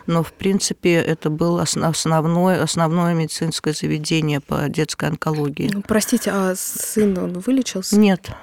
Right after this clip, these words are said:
Speaker 1: нет. Его не стало, когда ему было шесть лет.
Speaker 2: И вы решили в память о нём, э, помогать другим детям, так?
Speaker 1: Ну да, конечно, то, что, ну, п-,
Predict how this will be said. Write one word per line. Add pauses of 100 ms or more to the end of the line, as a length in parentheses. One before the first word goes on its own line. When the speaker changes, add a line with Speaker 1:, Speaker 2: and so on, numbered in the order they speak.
(140)
Speaker 1:
нет. (840)
Его
не
стало,
когда
ему
было
шесть
лет. (760)
Speaker 2:
И
вы
решили
в
память
о
нём,
э,
помогать
другим
детям,
так?
Speaker 1:
Ну
да,
конечно,
то,
что,
ну,
п-,